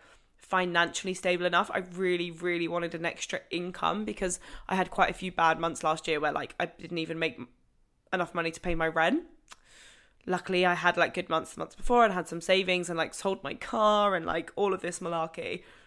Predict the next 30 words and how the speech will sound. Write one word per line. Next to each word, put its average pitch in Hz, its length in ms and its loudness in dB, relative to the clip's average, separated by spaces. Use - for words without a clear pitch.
So 180 720 4
I 190 100 4
was 185 160 0
okay, 175 580 2
but 190 340 2
that 208 260 8
was 214 160 0
where 190 200 8
my 180 140 4
quarter - 260 -4
life 175 160 2
crisis 180 460 -2
were 185 60 -12
coming 180 240 -2
from, 180 160 -4
I 175 80 -2
think. 185 260 -4
It 185 40 -2
was 185 120 -4
a 185 60 -8
place 180 280 0
of, 180 80 -8
like, 170 320 2
I'm 185 320 2
not 185 160 -2
financially 170 520 -2
secure 165 440 -4
enough, 160 420 -4
and 175 160 2
also, 180 800 0